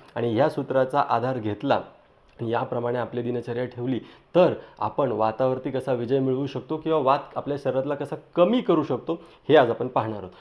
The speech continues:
बघा, सूत्राच्या सुरुवातीलाच त्यांनी असं सांगितलेलं आहे की, वाताचा उपक्रम काय आहे, तर "वातस्य उपक्रमः स्नेह", म्हणजे इथे स्नेह हा शब्दच पहिल्यांदा आलेला आहे. आणि मुळात वात शरीरामध्ये वाढतोच कशामुळे, तर सगळ्यात महत्त्वाचं वात वाढण्याचं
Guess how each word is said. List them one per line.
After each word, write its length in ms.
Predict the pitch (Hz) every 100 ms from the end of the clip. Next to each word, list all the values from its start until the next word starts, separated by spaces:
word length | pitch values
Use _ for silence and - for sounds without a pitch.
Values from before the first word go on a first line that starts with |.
| -
बघा, 160 | 139 127
सूत्राच्या 680 | - - - 139 156 170 175
सुरुवातीलाच 640 | 175 143 170 175 180 180
त्यांनी 200 | 156 147
असं 160 | 143 139
सांगितलेलं 500 | 127 117 113 117 107
आहे 120 | 107 143 - -
की, 240 | 156 190 190 -
वाताचा 360 | 120 117 160 170
उपक्रम 420 | 165 175 175 175
काय 200 | 175 160
आहे, 100 | 156
तर 320 | 160 - -
"वातस्य 540 | 123 117 117 151 - 156
उपक्रमः 760 | - 135 - 120 120 127 170
स्नेह", 640 | 175 - 123 123 117 127
म्हणजे 280 | 104 107 139
इथे 200 | 139 156
स्नेह 500 | 156 - 147 160 160
हा 220 | 175 139 143 -
शब्दच 380 | 131 131 175
पहिल्यांदा 520 | - 139 127 135 139 123
आलेला 260 | 110 98
आहे. 80 | 90 - -
आणि 140 | 117 131
मुळात 300 | 131 147 147
वात 180 | 131 135 -
शरीरामध्ये 420 | 135 143 147 151
वाढतोच 480 | 127 123 127 175 175
कशामुळे, 440 | 147 143 135 147 175 - -
तर 40 | -
सगळ्यात 580 | - 139 123 147 185 165
महत्त्वाचं 480 | 156 151 151 147
वात 180 | 147 139 135
वाढण्याचं 440 | 135 131 123 120